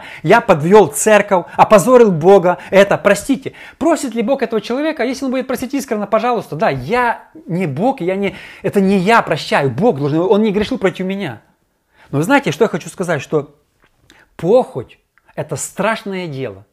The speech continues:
Многие люди заигрывают. Знаете, маленький грех, нераскаянный, рождает большой грех. Большой грех никогда не появлялся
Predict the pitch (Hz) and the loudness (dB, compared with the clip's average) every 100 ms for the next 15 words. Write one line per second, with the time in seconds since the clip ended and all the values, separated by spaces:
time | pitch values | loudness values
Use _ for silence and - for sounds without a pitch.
0 | _ _ - - 131 214 240 254 240 247 | _ _ -20 -8 -4 -4 -4 -4 -2 -2
1 | 196 120 120 _ - 127 156 190 143 135 | -4 -6 -12 _ -12 -6 -4 -4 -4 -6
2 | 147 208 - - - - 123 123 170 262 | -6 -10 -8 -12 -14 -14 -10 -6 -2 -2
3 | 262 208 160 135 107 _ _ _ _ _ | -2 -4 -4 -6 -6 _ _ _ _ _
4 | _ _ - 135 139 143 - 208 196 139 | _ _ -12 -4 -4 -4 -4 0 0 -2
5 | 104 101 _ _ _ _ _ - 139 120 | -8 -18 _ _ _ _ _ -10 -8 -2
6 | 135 127 120 - 117 101 92 _ _ _ | -2 -2 -4 -6 -12 -12 -16 _ _ _
7 | _ _ _ _ - - 131 135 226 233 | _ _ _ _ -20 -6 -4 2 2 2
8 | 247 175 147 - _ - 151 170 180 208 | 2 2 0 -10 _ -10 -6 -2 -2 -2
9 | 185 151 147 156 165 - 139 | -2 -2 0 2 0 -2 -10